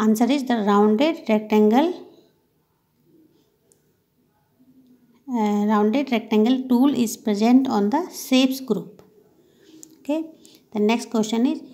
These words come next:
which bar contains the buttons to do common task? So answer is quick access toolbar. So you have to write the complete line, "Quick access toolbar contains the button to do the common task."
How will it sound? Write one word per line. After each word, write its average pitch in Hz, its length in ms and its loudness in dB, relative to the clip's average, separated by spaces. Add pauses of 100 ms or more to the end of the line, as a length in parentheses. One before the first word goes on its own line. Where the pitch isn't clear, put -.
(300)
which 247 420 -2
bar 220 320 4
contains 214 600 2
the 302 100 -2
buttons 233 560 0
to 214 80 -8
do 247 420 -4
common 185 320 -4
task? 180 400 -4 (160)
So - 160 -12
answer 202 320 -2
is 262 220 -2
quick 262 320 -2
access 214 320 -8
toolbar. 220 460 0 (500)
So - 140 -8
you 247 100 4
have 262 140 4
to 220 100 -4
write 190 240 -2
the 208 140 -6
complete 202 280 -2
line, 214 300 0 (160)
"Quick 320 260 -6 (160)
access 311 460 -6 (140)
toolbar 202 420 2 (300)
contains 214 580 0
the 226 160 -2
button 214 340 0 (200)
to 196 180 0
do 196 100 2 (160)
the 311 80 0 (380)
common 247 320 6
task." - 420 -8